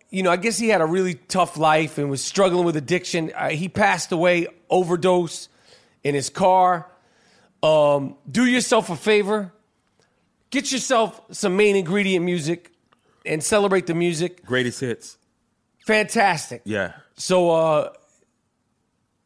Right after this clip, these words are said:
Speaker 1: Cuba Gooding Senior passed, Main Ingredient. Um, again, one of, one of the classic,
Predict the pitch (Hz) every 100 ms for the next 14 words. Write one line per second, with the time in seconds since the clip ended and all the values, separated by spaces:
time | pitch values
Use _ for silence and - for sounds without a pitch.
0 | _ - 233 226 202 226 196 - 220 208
1 | 190 - 208 196 185 - - _ _ _
2 | _ 147 190 196 170 180 202 196 196 -
3 | _ _ _ _ - 143 139 143 135 -
4 | _ 147 147 170 139 175 180 175 185 170
5 | 139 - 208 208 196 - 175 -